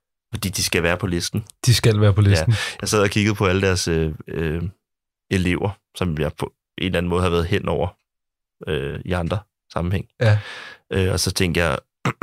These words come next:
Speaker 1: <clears throat> det er så genkendeligt på kryds og tværs, deres billedsprog, så jeg tænkte, så skal jeg bare have fat i deres lærermester. Så skal de ind på listen i stedet for. Og på den måde, så kan vi både komme ind på Stroth og Ruff og Andreas, øh, Gurski. Har, har,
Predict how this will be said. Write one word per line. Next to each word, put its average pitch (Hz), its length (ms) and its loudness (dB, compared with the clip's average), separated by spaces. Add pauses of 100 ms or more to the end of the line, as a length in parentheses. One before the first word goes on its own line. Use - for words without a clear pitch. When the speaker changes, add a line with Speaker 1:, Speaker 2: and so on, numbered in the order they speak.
(120)
Speaker 1:
<clears throat> - 640 -6
det 104 100 4
er 98 80 4
så 113 120 0
genkendeligt 110 640 -2 (100)
på 110 100 -2
kryds 107 220 -2
og 117 80 -2
tværs, - 480 0 (520)
deres 101 200 2
billedsprog, 104 480 -2 (280)
så - 80 -10
jeg 92 80 -6
tænkte, 87 200 -2
så 87 80 -2
skal 95 280 0
jeg 71 140 -4 (400)
bare 80 120 0
have 98 80 -4
fat - 220 -4
i 87 40 -4
deres - 280 -4
lærermester. - 520 -6 (600)
Så 120 80 -10
skal - 220 -8
de 90 60 -2
ind 85 100 -2
på - 120 -6
listen 85 260 -2
i - 20 -2
stedet - 280 -4
for. 87 200 -6 (240)
Og 80 80 -6
på 87 60 0
den 87 180 0
måde, 85 180 0
så 90 120 -2
kan 87 180 -2
vi 85 140 -2 (100)
både 92 180 0
komme 90 180 -2
ind - 80 -8
på 85 140 -6
Stroth 87 400 -4
og 71 240 -4
Ruff 87 260 -4
og 73 140 -4 (640)
Andreas, 92 460 0 (120)
øh, 90 200 0
Gurski. 92 400 -2 (220)
Har, - 220 -2
har, - 140 0